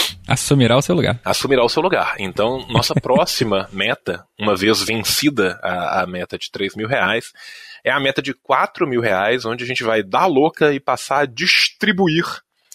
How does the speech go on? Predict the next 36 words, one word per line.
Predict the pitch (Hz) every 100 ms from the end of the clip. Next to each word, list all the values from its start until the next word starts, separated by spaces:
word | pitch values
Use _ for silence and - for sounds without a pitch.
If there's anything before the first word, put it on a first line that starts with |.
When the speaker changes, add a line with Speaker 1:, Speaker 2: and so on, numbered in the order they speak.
| -
Speaker 2:
né? | 107 151 - - -
Porque | -
eu | 151
não | 160
dou, | 147 147 165 160
eu | 151
distribuo | 151 - - 170 175 165 180 185 185 180 180 180 - - - -
cinco | - 185 214
livros | 180 165 165 123 110 -
por | - 120
mês, | 117 139 - - _ _ _ _ - - - _ _
né, | 101 113 131 _
sobre | - 110 127
temas | - 123 147 135
diversos | 135 104 117 127 - 131 123
do | 117 117
marxismo. | 123 120 - - - 135 127 - - - - -
Então, | 104 98 117 135
você | 131 156
que | -
quer | 139
acompanhar | - 135 127 98 110
as | 120
nossas | 113 95 92
metas, | 90 113 117 104 98
quer | - 101 104 101
entender | 98 98 104 92 110
como | - 127
funcionam | - - 110
as | 101
nossas | 98 -
recompensas, | 107 95 87 104 127
você | 117
pode | 117 113
entrar | 110 98 95 98
em | 92